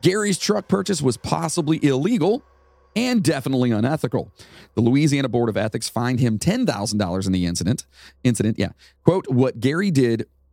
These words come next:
uh, with that was wrong," um, former, uh, Sheriff Ricky Edwards told Brown. Quote, "Buying from an inmate, that's what was, uh, uh, ethically wrong."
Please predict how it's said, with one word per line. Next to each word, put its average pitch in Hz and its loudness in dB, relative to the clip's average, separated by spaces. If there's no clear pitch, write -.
uh, 104 -2
with 123 0
that 113 -2
was 107 -4
wrong," 90 -4
um, 90 -2
former, 98 -2
uh, 98 -4
Sheriff 101 -4
Ricky - -2
Edwards 101 -4
told 92 -2
Brown. 92 -2
Quote, 139 0
"Buying 139 -2
from 170 0
an 170 -2
inmate, 110 -2
that's 107 -2
what 120 -2
was, 113 0
uh, 107 -2
uh, 107 -2
ethically 113 -2
wrong." 90 -4